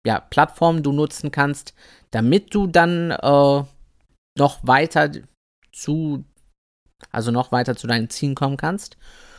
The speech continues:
Und jetzt geht's einfach darum, welche Produkte, welche Dienstleistungen möchtest du den Menschen anbieten.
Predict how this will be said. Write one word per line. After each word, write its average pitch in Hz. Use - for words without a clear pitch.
Und 117
jetzt 139
geht's 123
einfach 104
darum, 139
welche 113
Produkte, 113
welche 107
Dienstleistungen 113
möchtest 117
du 107
den 104
Menschen 101
anbieten. 110